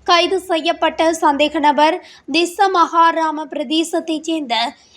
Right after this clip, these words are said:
இருபத்தி நான்கு வயதுடையவராகும். திஸ்ஸ மகாராம பிரதேசத்தின் சந்துங்கம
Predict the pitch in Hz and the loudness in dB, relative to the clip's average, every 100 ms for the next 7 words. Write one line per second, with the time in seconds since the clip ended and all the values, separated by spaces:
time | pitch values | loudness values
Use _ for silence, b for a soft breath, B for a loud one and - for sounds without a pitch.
0 | - 330 349 403 392 359 330 330 320 294 | -2 0 0 2 2 4 2 0 -4 -2
1 | 294 302 339 320 320 311 311 240 220 - | 0 0 -4 -2 -2 -2 -4 -6 -12 -12
2 | - _ b b b 254 311 311 320 302 | -12 _ b b b -2 -2 0 0 2
3 | 302 339 330 330 320 311 294 277 302 311 | 4 4 4 4 0 -2 -10 -10 -8 -8
4 | 320 302 302 320 349 - b - - 349 | -6 -8 -4 -4 -4 -8 b -10 0 0
5 | 339 415 381 381 349 320 | 0 -2 -2 0 0 0